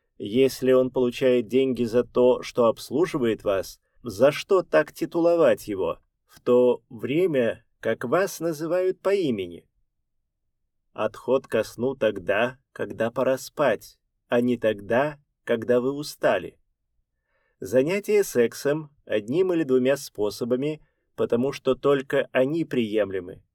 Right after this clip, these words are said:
Или занятие сексом лишь тогда, когда ситуация удовлетворяет всем условиям.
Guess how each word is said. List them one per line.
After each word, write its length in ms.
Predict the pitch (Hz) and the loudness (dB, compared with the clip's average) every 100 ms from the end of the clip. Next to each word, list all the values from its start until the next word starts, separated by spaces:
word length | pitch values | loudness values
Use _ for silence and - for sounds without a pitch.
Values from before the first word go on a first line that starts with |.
| _ _ _ | _ _ _
Или 220 | 131 135 | -2 -2
занятие 540 | 135 139 139 143 143 139 | 0 0 0 -2 -2 -4
сексом 440 | 131 143 139 139 | -2 -4 -4 -4
лишь 200 | 123 127 | -2 -2
тогда, 380 | - 110 107 131 | -2 -2 2 0
когда 300 | 143 123 117 | 0 0 -2
ситуация 800 | - 120 107 110 127 - 139 143 _ _ - | -2 -6 0 0 0 -2 -2 -4 _ _ -6
удовлетворяет 920 | 131 139 151 160 160 165 165 123 113 | 0 0 0 -2 0 2 6 6 4
всем 300 | - 131 113 | 2 2 2
условиям. 720 | 101 - 127 170 127 98 87 | -2 -2 2 2 2 0 -4